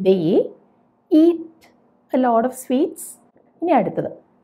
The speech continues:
ആരോ നമ്മളോട് പറയാണ്, "ഞാൻ ഡൽഹിയിലാണ്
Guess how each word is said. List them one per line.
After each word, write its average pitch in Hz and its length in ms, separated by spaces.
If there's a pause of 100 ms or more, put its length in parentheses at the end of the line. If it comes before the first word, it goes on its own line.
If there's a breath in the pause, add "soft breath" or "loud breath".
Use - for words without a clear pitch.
(200)
ആരോ 233 200
നമ്മളോട് 277 320
പറയാണ്, 240 840
"ഞാൻ 233 340 (160)
ഡൽഹിയിലാണ് 247 520